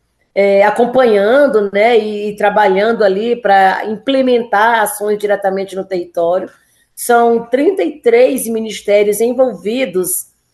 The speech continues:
nas ações lá no, no, no território. Foi aprovada a medida provisória do crédito extraordinário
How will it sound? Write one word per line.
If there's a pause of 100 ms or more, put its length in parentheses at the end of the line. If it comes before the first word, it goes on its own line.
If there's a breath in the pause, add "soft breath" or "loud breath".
(140)
nas
ações
lá
no,
no,
no
território. (460)
Foi
aprovada
a
medida
provisória
do
crédito
extraordinário